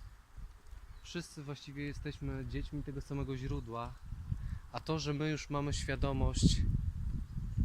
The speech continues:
a nasi bracia jeszcze jakby tutaj tkwią w tej, w tym strumieniu religii, to nie jest powód, żeby patrzeć jakby,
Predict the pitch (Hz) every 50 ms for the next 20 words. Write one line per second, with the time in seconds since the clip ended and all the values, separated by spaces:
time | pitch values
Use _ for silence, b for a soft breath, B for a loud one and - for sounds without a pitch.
0 | - - - - - - - - - - - - - - - 131 131 135 - -
1 | 135 123 135 135 143 143 - - 139 127 - - - - - - - 127 127 123
2 | - - - - - - - - - - - - - - - - - - - -
3 | - - - - - - - 143 139 139 139 135 - - - - - - - 123
4 | 123 120 120 - - - - - - - - - - - - - - - - -
5 | - - - - - - - - - 127 - - - - 139 143 143 147 147 143
6 | 143 139 139 135 131 - - 131 135 - - - - - - - - - - -
7 | - - - - - - - - - - - - - - - - - - - -
8 | - - - - - - - - 151 151 156 151 147 - - 143 147 - - 165
9 | - - 127 - 131 135 - - 139 131 127 - - 123 120 - - - - -
10 | 120 123 123 120